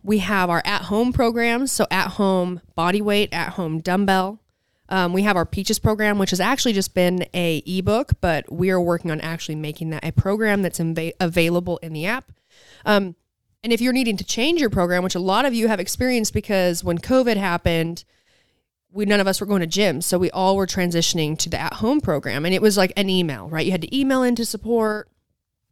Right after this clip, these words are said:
We had to go in and manually change everyone's program. Well, with the new app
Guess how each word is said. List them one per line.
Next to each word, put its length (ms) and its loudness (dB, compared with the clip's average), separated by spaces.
We 100 2
had 120 2
to 60 -6
go 220 2
in 320 2
and 160 0
manually 380 2
change 240 0
everyone's 240 -4
program. 440 0
Well, 200 2
with 140 0
the 120 -4
new 340 2
app 440 -2